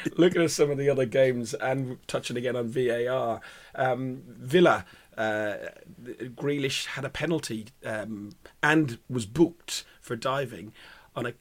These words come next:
clear, uh, a, a, a clear penalty from what I saw. Yet again, V A R wasn't called into play. And one of the commentators on one of the feeds I was watching it on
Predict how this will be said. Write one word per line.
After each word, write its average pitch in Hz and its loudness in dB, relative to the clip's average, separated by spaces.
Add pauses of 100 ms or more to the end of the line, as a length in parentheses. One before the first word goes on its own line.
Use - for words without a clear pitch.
clear, 127 -4 (120)
uh, 127 -2
a, 117 -10 (220)
a, 120 -8 (140)
a - -12
clear 165 -4
penalty 147 -6
from 117 -6
what 113 2
I 143 0
saw. 107 -6 (260)
Yet 135 -4
again, 135 -4
V 147 -4
A 143 0
R 143 -2
wasn't 135 -4
called 127 -2
into 120 -8
play. 131 -4 (360)
And 143 -4
one 208 0
of 196 -2
the 175 0
commentators 143 -2
on 127 -4
one 131 -4
of 127 -2
the 120 -6
feeds 127 -6
I 123 -2
was 123 -6
watching 123 -6
it 98 -10
on 92 -10